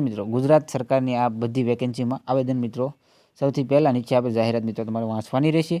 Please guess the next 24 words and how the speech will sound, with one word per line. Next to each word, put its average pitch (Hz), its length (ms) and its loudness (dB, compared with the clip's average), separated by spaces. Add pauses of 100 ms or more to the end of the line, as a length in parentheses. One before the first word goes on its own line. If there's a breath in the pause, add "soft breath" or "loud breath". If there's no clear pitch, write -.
(100)
ત્યારબાદ 123 320 -2
ચકાસણી - 460 -2
કરી 147 220 -2
ત્યારબાદ 123 340 -2
તમારે 117 180 -2
જરૂરી 117 320 -2
ડોક્યુમેન્ટ 127 440 -4
છે 151 120 0 (600 soft breath)
અને 117 180 -4
ઝેરોક્ષ 123 420 -2
છે 170 140 -2
અહીંયા 117 240 0
તમને 117 240 -2
એડ્રેસ 117 240 -2
હમણાં 117 220 0
આપવામાં 156 300 2
આવે 165 120 0
છે, - 80 -12 (160)
એ 123 80 -4
એડ્રેસ 120 220 -6
ઉપર 110 180 -6
તમારે 113 180 -4 (100)
મોકલવાના 113 480 -6 (360)
રહેશે. 131 280 -2